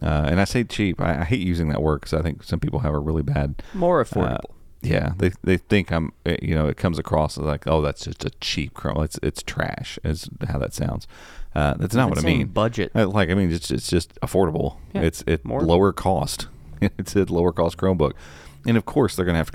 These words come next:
Speaker 1: cut corners on lower cost Chromebooks. The fun part is watching now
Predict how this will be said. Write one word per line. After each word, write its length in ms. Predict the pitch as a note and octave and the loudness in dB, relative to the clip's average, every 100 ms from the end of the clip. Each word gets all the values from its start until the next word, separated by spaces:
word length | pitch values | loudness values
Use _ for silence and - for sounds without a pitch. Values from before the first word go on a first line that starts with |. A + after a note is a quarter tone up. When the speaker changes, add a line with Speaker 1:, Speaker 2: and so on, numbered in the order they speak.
| - | -4
Speaker 1:
cut 60 | |
corners 380 | - F#2 D2+ D#2 | 2 2 2 -2
on 100 | D2+ | 0
lower 160 | C#2+ C#2 | 0 -2
cost 260 | - C#2+ | -4 -2
Chromebooks. 460 | - G2+ C#2+ C2+ - - - - - | 2 2 2 -2 -6 -16 -18 -16 -8
The 80 | - | -8
fun 340 | - G#2 G#2+ G2+ | 0 2 4 4
part 300 | - F#2 E2 | 4 4 4
is 160 | D#2+ | 0
watching 460 | D#2 E2 E2 - D#2 | 2 2 2 0 -2
now 400 | D#2 D2+ D2+ D2+ | 0 2 2 0